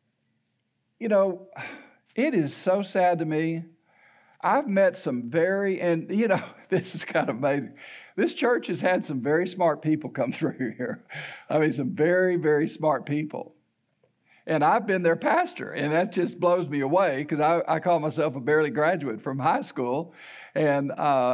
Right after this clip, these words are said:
and, uh, you know, I've been the pastor of some <laughs> very, very sharp people. And, uh, and obviously they didn't join the church for my intellect. And, uh, they, uh, they, they,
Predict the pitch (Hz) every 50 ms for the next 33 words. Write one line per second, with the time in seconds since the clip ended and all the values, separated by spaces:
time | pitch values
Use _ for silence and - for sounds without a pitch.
0 | - - 151 143 139 135 131 117 - - - 135 131 156 165 160 156 143 156 175
1 | 165 175 160 156 165 - 165 165 196 208 208 - 160 139 131 - - 127 123 123
2 | 123 - 170 160 170 190 - - - - - 226 180 135 - - - - 156 135
3 | 120 - - - 160 180 254 294 - - - - - _ _ _ _ _ _ -
4 | - - - - - - - - - - - - - _ - 180 175 165 165 165
5 | 160 165 151 156 - - 147 135 131 135 127 123 120 117 - - 139 147 135 131
6 | 127 131 139 135 - 175 180 208 233 233 214 175 - 196 180 165 156 170 175 185
7 | 180 175 160 156 143 117 - 135 123 135 165 180 202 196 180 170 147 143 143 -
8 | 185 202 214 196 160 - - - - 151 160 156 156 151 143 143 143 139 - 180
9 | 202 208 214 175 - - - - - _ _ _ _ _ _ _ - - - -
10 | - - _ - 151 156 151 151 147 143 143 143 131 120 123 120 120 135 160 160
11 | 156 151 151 147 143 135 127 123 117 117 117 127 127 147 143 139 135 135 127 117
12 | 117 120 - - 131 117 143 139 135 135 135 131 127 -